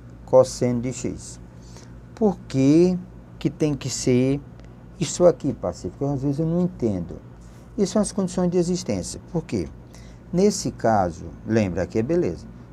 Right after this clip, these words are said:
Nesse caso, tem que lembrar que o cosseno de x é denominador. Ele é diferente de quem? Se é denominador, diferente de zero.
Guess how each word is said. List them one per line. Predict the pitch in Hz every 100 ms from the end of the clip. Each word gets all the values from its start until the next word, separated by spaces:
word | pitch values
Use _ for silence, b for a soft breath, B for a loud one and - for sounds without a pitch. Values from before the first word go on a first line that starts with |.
| -
Nesse | 135 190 180 -
caso, | - 117 113 92 87 92
tem | - 131
que | 113
lembrar | 95 90 113 120 85 -
que | 131
o | 113 -
cosseno | 127 110 - - 160 175
de | 120 98
x | - 143 147 107 -
é | 110
denominador. | 113 123 127 131 139 147 127 92 82 - - - - - - -
Ele | 117 113 110
é |
diferente | 101 107 - 95 98 131 -
de | 117
quem? | 117 131 110 85
Se | -
é | 107
denominador, | 101 101 101 110 110 117
diferente | 139 143 135 127 131
de | 151
zero. | 131 90 -